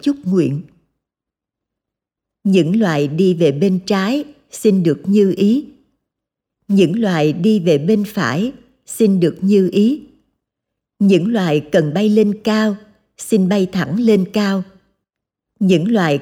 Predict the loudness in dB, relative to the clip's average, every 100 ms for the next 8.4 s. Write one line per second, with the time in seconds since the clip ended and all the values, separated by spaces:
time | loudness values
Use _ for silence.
0 | 0 0 0 -2 0 0 0 -4 -8 -8
1 | _ _ _ _ -2 0 0 0 -2 0
2 | -2 -2 0 0 0 0 0 0 -2 -6
3 | -6 -20 _ _ _ _ _ _ _ _
4 | _ 2 2 4 0 0 -2 0 -2 -2
5 | -4 -2 -2 -4 -4 -2 -2 -2 -4 -2
6 | -2 -2 -6 -4 -2 -2 -8 _ _ _
7 | _ _ -2 0 2 0 -2 -2 0 -2
8 | 0 0 -2 -4